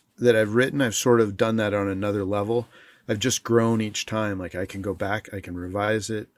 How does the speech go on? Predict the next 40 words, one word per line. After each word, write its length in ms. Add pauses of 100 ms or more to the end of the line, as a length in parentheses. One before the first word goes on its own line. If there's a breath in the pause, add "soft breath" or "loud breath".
(140)
I 80
can 220
go 220
into 280
a 60
scene, 540
see 280
it 80
again, 540 (540 soft breath)
hear 480
it, 200
smell 400
it, 140
taste 380
it. 200 (140)
Um, 440 (460 soft breath)
and 140
so 160
each 240
time 220
I 100
think 180
I've 120
just 180
gotten 180
a 60
little 340
bit 240
better 300
at 180
doing 360
that. 420 (500)
And 460 (160)
so 240
that, 340
that's, 460 (340 loud breath)
and 140
I 80
think 320
that 280